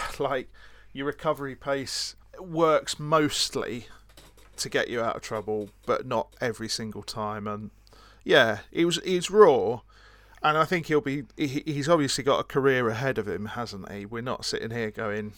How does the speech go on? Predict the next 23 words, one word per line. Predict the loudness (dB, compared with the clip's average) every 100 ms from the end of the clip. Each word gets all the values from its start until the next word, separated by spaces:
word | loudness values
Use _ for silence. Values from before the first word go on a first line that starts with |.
| -20 -14
you | -10
know, | -10 -10 -12 -20 -8
"There's | -8 -4
no | -6 -6
talent | -6 -6 -6 -8
there," | -10
but | -4 -6 -6 -14 -20 -20 -20 -4 0
I | 0
kinda | -2 0 4 4 0
get | -2 0 0 0
that | -2 -2
move | -6 -6 -6 -8
to | -14 -6
go | -2 0 -2
from | -4 -6 -6
him | -6 -6 -6 -6
to, | -4 -2 -2 -4
to | -6 -2
Lowton. | 0 -2 -4 -8 -8 -10 -14 _ -10
I | -10
just | -6 -6 -4
think, | -6 -6
yeah, | -6 -6